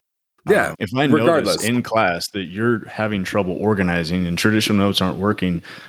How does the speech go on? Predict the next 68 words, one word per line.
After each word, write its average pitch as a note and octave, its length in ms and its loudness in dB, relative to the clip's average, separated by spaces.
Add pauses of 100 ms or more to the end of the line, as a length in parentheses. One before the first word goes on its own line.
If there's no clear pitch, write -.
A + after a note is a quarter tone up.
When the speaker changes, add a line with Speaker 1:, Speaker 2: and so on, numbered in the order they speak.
Speaker 2:
I'm G#2 140 2
gonna G2+ 160 2
talk - 320 -2
to G2+ 100 0
you F#2+ 80 2
about E2+ 300 0
ways F#2+ 300 2
to - 120 -4
organize F2+ 480 -2
graphically. E2+ 600 -2 (1000)
I B2 80 0
don't D3 160 4
need D#3 120 2
a A2 40 2
Speaker 1:
Yes. F#2+ 60 -4
Speaker 2:
five G#2 200 2
oh G2 120 0
four G#2 220 -2
that F#2 120 -6
says, F#2+ 220 -2
"Give F#2+ 180 -6
'em F#2 80 -6
a F2+ 60 -6
graphic E2 340 -6
organizer." E2+ 680 -6
Speaker 1:
No. A2 340 0 (640)
Speaker 2:
And G#2+ 100 4
most C3 220 2
of B2 60 -2
the A2+ 100 0
time, G#2 260 0
that's G2+ 240 -2
a A2 40 -2
worksheet. G#2+ 580 0
I'm C3+ 100 -4
not F3 160 -2
giving F3 220 0
you D#3 100 2
a G2 40 0
fucking D#2+ 320 -10
worksheet. E2 340 -2
I'm A2 80 2
gonna B2 160 2
sit E3 260 0
down G#2 240 2
and G#2+ 100 2
I'm A2+ 120 2
gonna G2+ 160 2
work G2+ 320 0
with G2+ 180 0
you E2+ 240 -4
and F2+ 80 -4
I'm F#2+ 80 0
gonna F2+ 180 -2
help G#2 220 0
you F#2+ 140 -2
understand. F2+ 500 -2
But - 240 -4
that's D3 220 2
what D#3+ 120 6
I G2 60 4
want F#2 400 0
to B2 100 2
do. F#2+ 240 0
But F2 120 -8
the F#2 80 -4
reality F#2+ 540 2
is F2 420 -6